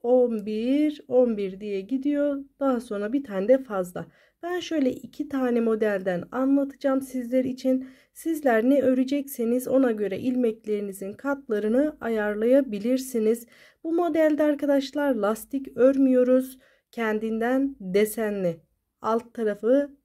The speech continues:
şekillenerek gittiği için gerçekten çok şık bir model anlatacağım. Hem çok güzel hem de çok kolay.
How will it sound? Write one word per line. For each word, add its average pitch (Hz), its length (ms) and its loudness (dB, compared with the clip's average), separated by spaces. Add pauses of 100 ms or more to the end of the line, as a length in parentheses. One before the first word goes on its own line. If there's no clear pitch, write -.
(640)
şekillenerek 220 1120 0
gittiği 220 600 -8
için 233 440 -2
gerçekten 196 800 -6
çok 214 360 -8
şık - 420 -6
bir 220 120 -2
model 196 460 -2
anlatacağım. 254 840 0 (520)
Hem 285 260 -2
çok 220 360 -6
güzel 277 360 2
hem 247 280 -2
de 302 100 -4
çok 220 300 -12
kolay. 175 300 -6